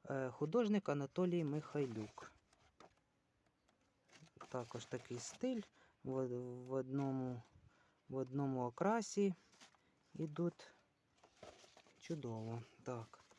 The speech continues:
Гайдар. Така мені, е, попадалась книга.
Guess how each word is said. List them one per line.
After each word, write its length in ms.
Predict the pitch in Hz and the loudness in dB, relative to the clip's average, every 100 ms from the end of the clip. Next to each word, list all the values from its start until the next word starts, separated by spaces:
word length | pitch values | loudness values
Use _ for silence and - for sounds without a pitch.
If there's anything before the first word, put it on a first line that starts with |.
| - - - - 127 | -20 -20 -20 -16 -2
Гайдар. 540 | 165 196 131 120 113 | 2 4 4 0 0
Така 340 | - 135 214 | -4 -4 2
мені, 420 | 208 180 175 175 165 - - - _ 127 | 4 6 4 2 0 -8 -20 -20 _ -12
е, 80 | 123 | -10
попадалась 760 | 147 - 143 113 110 110 - | -8 -6 -4 -2 -2 -2 -6
книга. 480 | - 120 117 107 | -6 -6 -4 -4